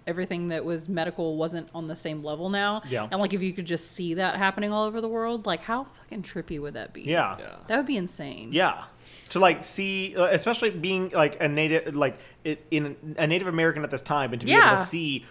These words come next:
Speaker 2: what was happening in Europe and
Speaker 1: Yeah.
Speaker 2: not have, like, that happening in your country
Speaker 1: Yeah.
Speaker 2: at the time.
Speaker 3: Yeah.
Speaker 2: Um, because, like I mentioned
Speaker 1: Yeah.
Speaker 2: to you when I was doing the research, that there was, uh, a line that said that, like, ninety to ninety-five percent of Native Americans actually died from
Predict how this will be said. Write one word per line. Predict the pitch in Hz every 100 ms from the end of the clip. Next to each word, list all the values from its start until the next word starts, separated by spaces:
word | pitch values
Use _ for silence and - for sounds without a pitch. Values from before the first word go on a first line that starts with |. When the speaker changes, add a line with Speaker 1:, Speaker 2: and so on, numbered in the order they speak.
| -
Speaker 2:
what | 156
was | 151
happening | 151 147 143
in | 127
Europe | 123 143 147
and | 139 123
Speaker 1:
Yeah. | 370
Speaker 2:
not | 196 185
have, | 139 131 -
like, | 143 127 123
that | 127
happening | 135 139 135
in | 123
your | 120 131 151
country | 208 269 277
Speaker 1:
Yeah. | 165
Speaker 2:
at | 135
the | -
time. | 156 156 175 220 - -
Speaker 3:
Yeah. | - 139 135 123
Speaker 2:
Um, | 120 117 110 -
because, | - 143 127 160
like | 143 143
I | 139
mentioned | 156 185
Speaker 1:
Yeah. | 240 208
Speaker 2:
to | 175
you | 170
when | 131
I | 135
was | 127
doing | 135
the | 123
research, | 143 151 123
that | 123
there | 120
was, | 127 117 120 - -
uh, | 123 113 113
a | 127 117
line | 117 147 160 151
that | 131 131
said | 135 123
that, | 123
like, | 120 117
ninety | 127 131 135
to | 123
ninety-five | 123 127 123 131 123
percent | 123 139
of | 131
Native | 117 123 120
Americans | 117 120 127 131 123
actually | 123 123 127
died | 110 123 123 110
from | - 120 110